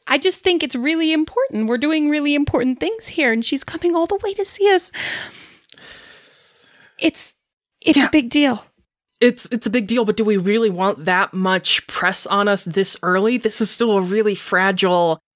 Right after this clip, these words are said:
Speaker 2: place. And I think I get out a large roast that has been sitting and start carving it.
Speaker 1: So I turn to you and just, like, put my hand on your knife hand for a second and put my hand on your cheek and just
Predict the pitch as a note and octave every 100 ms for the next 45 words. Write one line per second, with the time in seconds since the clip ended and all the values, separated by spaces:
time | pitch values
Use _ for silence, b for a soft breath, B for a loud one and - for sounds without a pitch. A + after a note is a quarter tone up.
0 | _ _ _ - - A3 A#3+ B2+ - -
1 | - - _ _ _ _ - E3+ D#3+ E3+
2 | G3 F3+ F3 E3+ E3 D#3+ D#3+ E3 F3+ F3
3 | F3 F#3+ F#3 F3 G#3 F3 F3 D#3 F#3 F3
4 | E3 D#3+ F3 B B B B B - -
5 | A#3 A#3+ B3 B3 D#3+ F3 E3+ - F3 E3
6 | - - E3 D#3+ F#2 - - - _ _
7 | _ - - C#4 C#4 - D#4 D4 D4 D4+
8 | D#4+ D4 D#4 D#4 - A#3+ A#3+ B3 - A3+
9 | A3 A3 - B3 A#3 A3+ A3 G3+ G#3 A#3
10 | A3+ - - G#3+ G3+ G3 F#3 - A3+ A#3
11 | A#3 A#3+ B3 B3+ C4+ C4+ - _ _ _
12 | - G#3 G#3+ F#3 F#3+ G3 F#3+ F#3+ F3+ F3
13 | G3+ G3+ - - _ _ - G3 F#3 F3
14 | - _